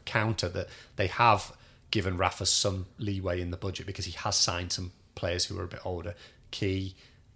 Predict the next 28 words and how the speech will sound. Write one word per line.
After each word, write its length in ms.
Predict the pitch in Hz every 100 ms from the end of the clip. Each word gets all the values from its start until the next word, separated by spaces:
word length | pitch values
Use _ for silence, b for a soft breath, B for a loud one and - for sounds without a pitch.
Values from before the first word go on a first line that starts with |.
| - -
Federico 440 | 101 95 92 90 92
Fernandez, 580 | 98 90 95 92 87
who 220 | - 92 92
they 180 | 101
didn't, 440 | 98 113 110 113 107
I 120 | 123
think 240 | 127 117 -
they 160 | 110
wouldn't 260 | 107 117 101
have 100 | 95
signed 440 | - 110 104 92
Federico 440 | - 95 92 92 -
Fernandez, 460 | - 95 92 90
but 260 | - 92 - B B -
Rafa 280 | 92 - 95
made 180 | 90
the 80 | 87
point 260 | - 95 92
that, 100 | 87
"Look, 220 | 87 - -
we 100 | 95
need 260 | 92 95
him 160 | 90 87
because 380 | 92 - 92 -
we've 140 | 98 - - -
lost 220 | - -
Lejeune." 360 | 87 85 90
So 160 | 92